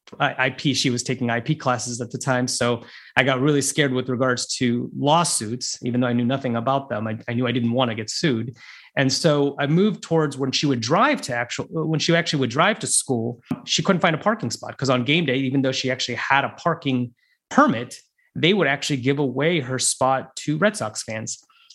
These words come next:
And so that was sort of the genesis, saying, "Hmm, before you reach your destination, wouldn't it be great if you knew where you could park? Wouldn't it be great if you actually could have a spa-,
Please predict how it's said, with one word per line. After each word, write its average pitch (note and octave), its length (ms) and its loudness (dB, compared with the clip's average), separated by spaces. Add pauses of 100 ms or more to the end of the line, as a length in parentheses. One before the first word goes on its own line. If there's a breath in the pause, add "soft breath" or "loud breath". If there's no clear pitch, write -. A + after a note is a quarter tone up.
And C#3 140 2
so D3+ 640 0
that G3 200 2
was A#3 160 0
sort F#3 200 0
of D#3 80 -2
the C#3+ 60 -2
genesis, D#3 460 0
saying, D3 340 0 (320)
"Hmm, B2 240 2 (120)
before A3+ 460 0
you F3 160 2
reach E3+ 240 0
your C3 100 -2
destination, D3 1000 0
wouldn't G#3 220 4
it E3 40 -4
be D#3 100 0
great D3 300 0
if C#3 160 -4
you C3 80 2
knew C#3 180 4
where C3+ 220 0
you A#2+ 120 -2
could A#2 200 -10
park? - 400 -6 (400 soft breath)
Wouldn't C#3+ 240 4
it D#3 80 -12
be D3+ 80 4
great C#3+ 240 2
if C#3 100 -4
you C#3+ 100 0
actually C#3 280 -4
could C#3 200 0
have C#3 540 0
a C3 60 -10
spa-, - 420 -2